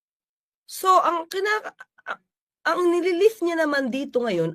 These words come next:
ay ang dating Pangulo. Pero di mo naman natanong, tama ba na umamin siya na marami siyang nag-, K I L L? At bilang lawyer, lawyer naman siya to, si Congressman Marcoleta,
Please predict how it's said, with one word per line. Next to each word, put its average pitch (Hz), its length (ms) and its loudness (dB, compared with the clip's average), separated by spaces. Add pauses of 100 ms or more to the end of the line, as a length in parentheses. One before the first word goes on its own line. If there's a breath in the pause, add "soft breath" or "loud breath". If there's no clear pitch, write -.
ay 294 160 -2
ang 277 160 -2
dating 277 320 -2
Pangulo. 208 640 0 (1300)
Pero 427 400 2
di 392 80 6
mo 466 160 6
naman 415 240 0
natanong, 285 480 2 (1600)
tama 523 320 4
ba 320 220 2
na 349 140 0 (100)
umamin 311 420 2
siya 330 300 -2
na 294 80 -2
marami 269 400 -2
siyang 269 240 -6
nag-, 240 240 -6 (1040)
K 294 240 -4
I 247 240 -4
L 202 240 -4
L? 320 240 -4 (1900)
At 370 160 0
bilang 370 400 4
lawyer, 285 400 2
lawyer 156 400 -4
naman 185 160 -2
siya 220 140 -6
to, - 100 -6
si 254 240 -8
Congressman 254 400 0
Marcoleta, 269 400 -6